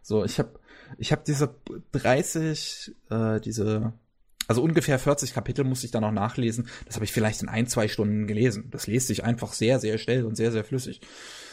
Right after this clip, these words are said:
Ähm, gerade wenn man da jetzt einfach in der Laune für ist, weil das ist, das ist halt eigentlich was sehr Episodisches, was auch sehr gut dafür geeignet ist, dass man das wöchentlich liest und schaut.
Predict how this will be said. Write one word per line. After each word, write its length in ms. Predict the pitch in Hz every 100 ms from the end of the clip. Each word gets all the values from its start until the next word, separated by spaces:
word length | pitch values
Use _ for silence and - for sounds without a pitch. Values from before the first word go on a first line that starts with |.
| - _
Ähm, 840 | - 104 101 98 98 101 101 101 101 - - - _ _ -
gerade 260 | - 117 117
wenn 80 | 120
man 160 | 120
da 120 | 113
jetzt 160 | 113 -
einfach 280 | 113 117 98
in 80 | 110
der 100 | 104
Laune 300 | 98 147 139
für 140 | -
ist, 160 | - -
weil 80 |
das 160 | 101 110
ist, 280 | 131 - -
das 120 | -
ist 100 | 131
halt 160 | 180 135
eigentlich 300 | 139 123 113
was 120 | 98
sehr 140 | 110 107
Episodisches, 720 | 110 107 127 180 - 156 -
was 460 | 117 113 113 - - - -
auch 160 | 113 -
sehr 240 | 101 107
gut 120 | 107 101
dafür 180 | -
geeignet 380 | 101 98 104 110
ist, 120 | 98
dass 140 | 104 107
man 80 | 101
das 200 | 95 -
wöchentlich 440 | 98 151 117 107
liest 280 | 110 113 -
und 120 | -
schaut. 340 | 110 113 123